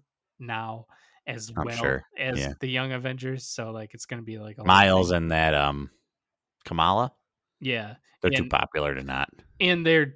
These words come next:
Speaker 1: they're doing an Ironheart series of Riri Williams, which is the young, uh, black woman that becomes, like, the new Iron Woman or whatever.
Speaker 2: Yeah.
Speaker 1: So she'll, she's getting a show. So I think it's gonna be, like, a whole thing of them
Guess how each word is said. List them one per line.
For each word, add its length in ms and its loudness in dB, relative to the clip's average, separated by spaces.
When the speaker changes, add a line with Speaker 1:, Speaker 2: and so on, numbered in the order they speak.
Speaker 1:
they're 160 0
doing 560 0
an 160 -4
Ironheart 640 -4
series 480 -12
of 140 -12
Riri 440 -10
Williams, 640 -12
which 200 -14
is 240 -14
the 260 -14
young, 380 -12
uh, 240 -8
black 260 2
woman 300 -12
that 240 -16
becomes, 420 -14
like, 160 -16
the 80 -18
new 400 -16
Iron 300 -16
Woman 340 -18
or 100 -20
whatever. 400 -20
Speaker 2:
Yeah. 240 -4
Speaker 1:
So 220 -18
she'll, 420 -8
she's 280 -10
getting 260 -10
a 60 -18
show. 360 -16
So 380 -12
I 120 -10
think 200 -12
it's 100 -18
gonna 180 -16
be, 200 -16
like, 220 -16
a 40 -14
whole 280 -14
thing 200 -14
of 160 -20
them 240 -16